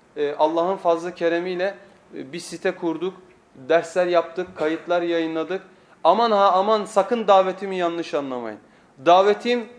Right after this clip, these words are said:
çağırdığım şey kullara kulluğu bırakıp bana kulluk etmeniz değildir. Çağırdığım ve davet ettiğim şey basiret dinidir, tevhid dinidir, taklit değil,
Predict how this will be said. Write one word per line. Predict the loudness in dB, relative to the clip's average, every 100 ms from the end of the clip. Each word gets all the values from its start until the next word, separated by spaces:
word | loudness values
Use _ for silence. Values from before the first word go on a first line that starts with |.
| -20
çağırdığım | 0 6 6 6 2 -2
şey | -2 0 0 -4 -18 -20 _
kullara | -2 0 4 6 4
kulluğu | 0 -4 -2 0
bırakıp | 2 2 -2 0
bana | 0 0 -4
kulluk | -6 -4
etmeniz | -4 -4 -6 -6 -8
değildir. | -10 -10 -12 -16 -20 _ -8
Çağırdığım | 4 6 6 4 0 0
ve | 2
davet | 4 4 2
ettiğim | 0 -2 -8 -6
şey | -6 2
basiret | 0 2 -2 -2 -4
dinidir, | -10 -6 -6 -6 -8 -14 _ -4
tevhid | -2 -2 -4 -6
dinidir, | -6 -6 -6 -6 -8 -12 _ _
taklit | 0 2 -2 -8 -4
değil, | -4 -4 -6